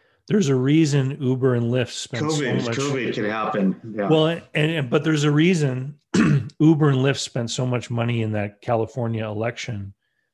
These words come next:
Speaker 1: about the proposition related to ten ninety-niners, right? Like, like, that would have been bigger than,
Speaker 2: Catastrophic,
Speaker 1: than,
Speaker 2: yeah.
Speaker 1: than covid for those guys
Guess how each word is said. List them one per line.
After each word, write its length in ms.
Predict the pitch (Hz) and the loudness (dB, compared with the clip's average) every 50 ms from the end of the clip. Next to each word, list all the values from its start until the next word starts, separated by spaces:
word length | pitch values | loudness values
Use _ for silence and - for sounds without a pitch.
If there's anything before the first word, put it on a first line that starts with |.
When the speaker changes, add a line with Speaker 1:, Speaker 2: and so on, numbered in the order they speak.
| _ _ _ - | _ _ _ -8
Speaker 1:
about 380 | 123 107 113 117 117 117 117 | -4 0 0 2 2 0 -2
the 100 | - 113 | -4 -8
proposition 760 | - - - 120 113 - - 147 143 113 127 120 - - 113 107 | -8 -4 -2 -2 -2 -2 -2 -6 -4 -2 -2 -2 -2 -4 -6 -4
related 460 | 107 104 101 107 107 107 107 104 - | -4 -4 -2 -2 -2 -2 -2 -4 -6
to 120 | - 117 | -8 -12
ten 220 | 104 - 117 110 104 | -10 -8 -8 -8 -6
ninety-niners, 800 | 104 101 101 98 98 101 101 101 95 87 92 95 - - - _ _ _ _ _ _ _ _ _ _ _ _ _ _ - | -6 -6 -6 -6 -6 -6 -6 -6 -8 -8 -12 -14 -18 -20 -20 _ _ _ _ _ _ _ _ _ _ _ _ _ _ -10
right? 340 | 117 104 101 107 117 113 - _ _ _ _ _ _ _ _ _ _ _ _ _ _ | -8 -8 -6 -8 -8 -10 -14 _ _ _ _ _ _ _ _ _ _ _ _ _ _
Like, 240 | - - 165 110 - - _ - | -12 -10 -10 -12 -14 -18 _ -12
like, 320 | 131 117 110 101 107 175 - _ _ _ _ _ _ _ _ _ 160 120 113 98 | -8 -8 -8 -8 -10 -14 -20 _ _ _ _ _ _ _ _ _ -18 -16 -10 -6
that 380 | 156 185 131 147 156 151 147 | -2 0 2 2 0 0 -4
would 280 | 147 139 120 120 123 117 | -8 -4 0 0 0 2
have 180 | 117 104 104 104 | 0 -2 -4 -6
been 520 | 113 110 107 107 104 101 101 101 101 - _ _ _ _ _ _ _ _ _ _ _ _ _ _ _ - 117 98 | -6 -4 -4 -4 -4 -6 -6 -8 -10 -12 _ _ _ _ _ _ _ _ _ _ _ _ _ _ _ -20 -12 -6
bigger 360 | - 139 131 123 123 120 120 110 | -4 -2 -2 -2 -2 -2 -2 -2
than, 140 | 101 113 | -2 -2
Speaker 2:
Catastrophic, 600 | 110 110 107 - - 113 120 117 117 - - - | -2 -2 -2 -2 -4 -4 -4 -2 -2 -2 0 0
Speaker 1:
than, 140 | 123 120 120 | 0 0 0
Speaker 2:
yeah. 140 | 104 113 110 | -2 -2 0
Speaker 1:
than 200 | 127 131 131 120 | 0 0 0 -2
covid 380 | - - 165 180 165 127 120 107 | 0 0 2 2 2 2 0 -2
for 140 | - - 117 | -4 -6 -6
those 260 | 104 107 101 98 95 | -4 -4 -4 -6 -6
guys 440 | - 110 107 104 104 - - - | -8 -10 -10 -12 -12 -16 -18 -20